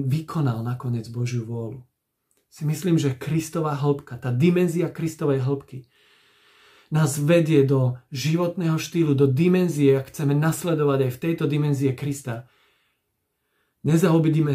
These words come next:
nezaobídeme sa bez protirečenia sami sebe, bez protirečenia, eh, svojich vlastných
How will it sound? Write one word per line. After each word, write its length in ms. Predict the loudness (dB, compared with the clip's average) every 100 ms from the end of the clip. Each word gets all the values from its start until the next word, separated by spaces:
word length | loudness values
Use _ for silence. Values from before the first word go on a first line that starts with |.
| -2
nezaobídeme 640 | 0 0 2 0 0 0 0
sa 160 | -2
bez 320 | -2 -2 -4 -12 _
protirečenia 1160 | -2 0 0 2 2 0 0 0 0 -2 -12 _
sami 540 | _ -8 -2 0 0 0
sebe, 560 | -2 -2 -2 -4 -10 _ -10
bez 160 | -10 -6
protirečenia, 1120 | -2 0 2 2 2 0 0 2 2 0 -6 _ _ _ -8
eh, 240 | -2 -2
svojich 560 | -2 -4 2 4 4 0
vlastných 800 | -2 -4 -4 -2 0 -2 -8